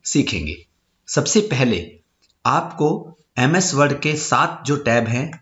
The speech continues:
उसमें से मेलिंग टैब पर क्लिक करना है। ये देखिए,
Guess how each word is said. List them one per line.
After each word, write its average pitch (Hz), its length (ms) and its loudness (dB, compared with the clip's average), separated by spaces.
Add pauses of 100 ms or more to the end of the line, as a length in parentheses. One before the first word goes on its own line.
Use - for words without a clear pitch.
(120)
उसमें 156 420 4
से 120 440 0 (260)
मेलिंग 139 640 4
टैब 127 280 -2
पर 117 80 0
क्लिक 110 320 -4
करना 85 240 -4
है। 80 220 -8 (1600)
ये 92 120 -4
देखिए, - 480 -6